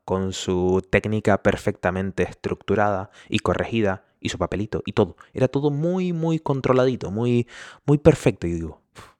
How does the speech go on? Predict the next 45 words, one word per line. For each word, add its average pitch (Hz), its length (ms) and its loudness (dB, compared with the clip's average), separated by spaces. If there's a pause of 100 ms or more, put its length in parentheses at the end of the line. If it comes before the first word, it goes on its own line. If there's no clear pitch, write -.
me 110 60 -10
da - 60 -8
hasta - 140 -6
vergüenza 107 380 -2
saltar 127 300 2
a 107 40 4
la 98 120 4
comba 92 240 0
aquí 101 220 -8
o - 80 -2
hacer 90 160 -2
un 92 100 -4
burpee", 104 280 2
porque 87 340 -2
como 92 200 -8
que 92 80 0
te 85 100 -4
sales 123 240 2
un 139 120 -2
poquito 139 280 2
de 127 60 6
la 117 120 2
media, 147 280 2
¿no? 123 60 -4 (100)
La 120 120 6
verdad 135 280 2
que 131 160 4
para 107 180 2
mí 160 140 -2
fue 160 160 0
un 156 60 0
gran 143 200 0
choque, 127 280 2
porque - 280 -2
yo 131 120 6
venía 160 320 2
de 120 200 8
otro 147 300 6
tipo 160 260 4
de 143 140 2
gimnasios. 95 580 -4 (220)
Y 123 140 2
cuando 117 300 0
llegué 123 220 4
ahí, 87 280 4